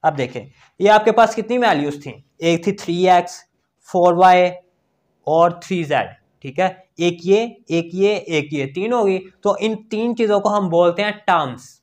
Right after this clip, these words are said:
क्या बोलते हैं, टर्म्स, कि ये आपकी क्या है, टर्म्स, जिसमें ये थ्री एक्स, ये एक टर्म है,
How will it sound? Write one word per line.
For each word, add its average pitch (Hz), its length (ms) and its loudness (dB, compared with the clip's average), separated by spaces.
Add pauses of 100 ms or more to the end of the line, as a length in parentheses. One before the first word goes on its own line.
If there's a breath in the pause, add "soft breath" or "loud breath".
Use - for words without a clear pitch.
(220)
क्या 147 120 -2
बोलते 151 300 -4
हैं, 214 160 -6 (360)
टर्म्स, 127 380 -2
कि - 120 -8
ये 156 180 -2
आपकी 156 280 0
क्या 165 220 -2
है, 202 180 -6 (320 loud breath)
टर्म्स, 135 300 -4
जिसमें 143 340 -12
ये 147 200 -6 (100)
थ्री 147 280 -10
एक्स, 160 360 -6
ये 143 180 -4
एक 156 140 -10
टर्म 160 280 -6
है, 160 120 -6